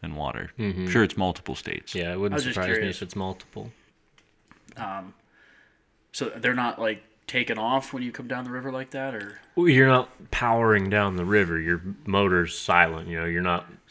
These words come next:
Speaker 3: Okay,
Speaker 2: running
Speaker 3: so
Speaker 2: down the river. You're just letting the current take you down, so you're dead silent.
Speaker 1: Now, do you, like, you see a bear, then do you, like,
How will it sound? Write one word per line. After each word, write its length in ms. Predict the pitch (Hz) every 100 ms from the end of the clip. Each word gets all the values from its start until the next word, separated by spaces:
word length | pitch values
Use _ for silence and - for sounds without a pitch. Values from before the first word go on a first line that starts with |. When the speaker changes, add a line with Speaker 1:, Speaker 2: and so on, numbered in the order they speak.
| -
Speaker 3:
Okay, 240 | 120 113 104
Speaker 2:
running 500 | 110 95 85 85 85
Speaker 3:
so 40 |
Speaker 2:
down 220 | 101 92 87
the 80 |
river. 220 | 90 90 87
You're 220 | 85 90
just 280 | 78 87 101
letting 280 | 95 92
the 60 | 87
current 440 | - 104 95 87
take 260 | - 98 87
you 60 | 87
down, 320 | 87 87 85
so 100 | 90
you're 140 | 85
dead 260 | 80 85 80
silent. 480 | - 80 - - - _
Speaker 1:
Now, 220 | 113 117 101
do 140 | 104
you, 340 | 107 117 113
like, 340 | 107 92 90 -
you 100 | 101
see 260 | - 120
a 80 | 117
bear, 340 | 98 110 117 120
then 200 | 98 92
do 80 |
you, 180 | 95 95
like, 260 | 82 80